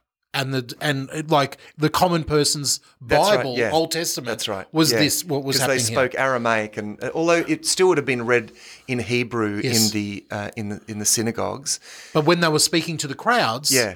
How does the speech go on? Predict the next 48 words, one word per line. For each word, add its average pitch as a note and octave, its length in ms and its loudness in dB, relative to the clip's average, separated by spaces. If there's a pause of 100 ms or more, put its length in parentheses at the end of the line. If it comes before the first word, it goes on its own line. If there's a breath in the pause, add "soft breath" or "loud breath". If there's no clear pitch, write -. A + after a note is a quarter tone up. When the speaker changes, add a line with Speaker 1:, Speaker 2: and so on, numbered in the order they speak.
(140)
Speaker 1:
this E3 140 0
is D#3+ 80 2
what D#3+ 160 2
they C#3+ 80 0
quoted. F#3 300 2
Speaker 2:
Yeah, G2 100 -4
that's G#2+ 240 -6
right, F#2+ 220 -4
yeah. F#2+ 260 -4 (600 loud breath)
Uh, C3 80 4
although, C4+ 360 2 (140)
uh, C#3+ 320 2 (140)
I, C3+ 180 -6
I'm C#3 80 -4
not C#3+ 160 -4
sh-, - 260 2
exactly A2+ 720 -6
sure A#2 280 0
about G2 280 -4
whether G2 180 -4
it G2 80 -6
always G#2 340 -2
would G2+ 140 -4
have, G#2 120 -8 (220)
wh-, G#2+ 220 -2
whether G#2+ 300 0
some G#2 480 2
synagogues G2+ 480 -2
would F#2+ 80 -2
have F#2 80 -8
used F#2+ 200 -6
the F2+ 60 -4
Septuagint. F2+ 480 -4
I'm F#2 80 -6
not F#2 140 -6
sure F#2 200 -6
about F2+ 240 -8
that. G2 220 -8
Speaker 1:
Okay. - 140 -8 (680 loud breath)
Speaker 2:
Um, F#2 480 -4 (280)
maybe G#2 300 -4
I'll G2 100 -2
send F#2+ 260 -2
that F#2 120 -12
question F#2 360 -4
in F2+ 180 -8
to G2 140 -10
Thrive, F2+ 480 -6